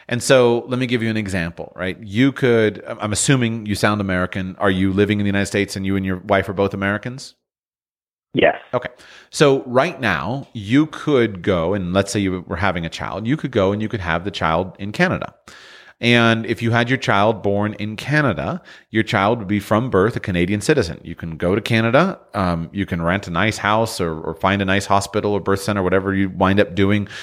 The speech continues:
Speaker 1: when it comes time to dealing with the, the medical details of the birth. Uh, and you will, your child will be a Canadian citizen by virtue of being born, uh, on the soil of Canada, which is a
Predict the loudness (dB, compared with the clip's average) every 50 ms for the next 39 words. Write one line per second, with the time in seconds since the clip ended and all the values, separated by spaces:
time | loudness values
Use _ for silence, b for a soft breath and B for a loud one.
0 | B B B -6 -4 -4 -2 -2 -2 -2 -2 -2 0 0 0 0 -2 -2 0 2
1 | 2 2 0 -2 -4 -4 -2 -2 -2 -2 -2 -4 -2 2 2 2 2 0 -2 -2
2 | -4 -4 -2 -2 -4 -2 -4 -6 -6 -4 -2 -2 -2 -4 -6 -10 B B B B
3 | B B B B -2 0 0 0 0 -2 -4 -2 0 2 4 4 4 2 2 0
4 | -4 -4 -6 -6 -6 -4 -2 0 2 4 4 4 4 4 2 0 0 0 0 0
5 | 0 -2 -4 -10 -16 -8 -4 -2 -2 0 2 2 2 4 4 2 2 0 0 0
6 | 0 0 0 0 -2 0 0 0 0 0 -2 -4 -8 -12 -6 -2 0 0 2 2
7 | 2 0 0 0 0 -2 -2 -2 -2 -2 -2 -2 -4 -4 -4 -2 -2 -2 -2 -2
8 | -4 -6 -10 B B B B B B -8 -6 -6 -4 -6 -8 -10 -12 _ _ _
9 | _ _ _ -2 0 2 2 2 2 0 -2 -6 -8 -10 -10 -6 -6 -4 -2 2
10 | 4 4 6 6 4 4 0 -2 -6 -10 _ _ 0 2 2 2 0 -2 -4 -8
11 | -8 -4 -4 -4 -2 -2 -4 -4 -6 -6 -4 -2 -2 -2 -2 -2 -4 -2 0 0
12 | 2 2 2 0 -2